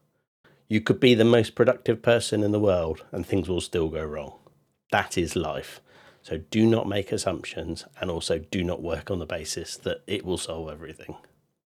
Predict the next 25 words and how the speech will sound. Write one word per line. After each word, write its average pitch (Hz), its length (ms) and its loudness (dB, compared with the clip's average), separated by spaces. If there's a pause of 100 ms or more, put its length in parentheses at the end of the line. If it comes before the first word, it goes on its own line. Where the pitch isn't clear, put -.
(1160)
Also, 113 480 4 (220)
productivity 127 640 4
will 113 300 8
not 117 340 4
and 104 180 0
cannot 104 480 0
follow 87 440 -2
it, - 180 -6 (380)
everything 98 580 0
and 101 180 0
cover - 300 -4
everything 90 460 -8
in 80 160 -10
life. - 340 -14 (1300)
As 107 120 0
individuals, 117 1000 2
we 98 240 -2
live 92 240 4
the - 80 0
most 90 300 0
complicated 120 760 2
lives 90 380 -4
we've 90 160 -6
ever 87 240 -6
done. - 320 -20